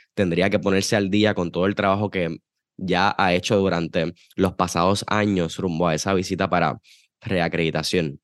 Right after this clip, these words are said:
Entonces, otro elemento importante es que esta acreditación es a nivel de la Escuela de Medicina, a diferencia de, eh, por ejemplo, el Consejo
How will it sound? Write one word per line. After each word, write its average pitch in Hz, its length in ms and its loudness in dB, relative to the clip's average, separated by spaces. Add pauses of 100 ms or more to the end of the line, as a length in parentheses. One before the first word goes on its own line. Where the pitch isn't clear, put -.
(1300)
Entonces, 98 580 0 (280)
otro 113 240 4
elemento 127 300 4
importante 110 600 0
es 90 80 -8
que - 320 -2 (140)
esta 104 260 -2
acreditación 107 720 0 (360)
es 107 240 0
a 127 80 2
nivel 120 280 4
de 107 100 4
la 92 120 0
Escuela 113 400 2
de 98 60 0
Medicina, 82 600 -2 (360)
a 95 100 0
diferencia 90 640 0
de, 92 340 2
eh, 85 500 -2
por 90 160 -2
ejemplo, 90 560 -4 (1800)
el 90 180 0
Consejo 90 800 2